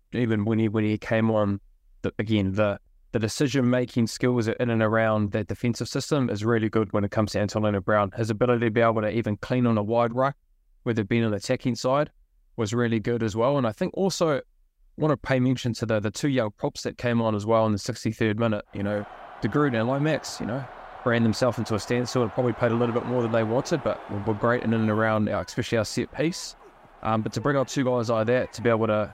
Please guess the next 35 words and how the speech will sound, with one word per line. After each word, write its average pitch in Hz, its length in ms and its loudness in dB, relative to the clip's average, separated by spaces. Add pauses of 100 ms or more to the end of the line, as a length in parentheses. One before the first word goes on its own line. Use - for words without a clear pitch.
(120)
situationally, 120 880 0 (560)
um, 104 440 2
do 127 160 6
what 117 100 4
was 113 160 2
needed 117 160 2
in 110 140 2
that 104 140 2
role 110 260 2
was 110 280 -4
pretty, 113 440 0 (260)
was 101 120 -6
pretty 120 220 2
special, 113 380 0
I 113 60 2
thought, 104 220 -2
Jip, 110 200 -2
considering, 107 720 0
you 92 80 -4
know, 101 180 -2
Offa 110 460 0
and 104 200 -2 (340)
Nepo 117 320 2
are - 20 2
very 110 260 2
experienced 107 540 -2
props 113 240 -4
that 107 80 2
we 104 80 2
left 107 200 0
out 107 120 4
of 101 60 2
that 92 120 -2
team. 110 240 0
So, 101 300 -2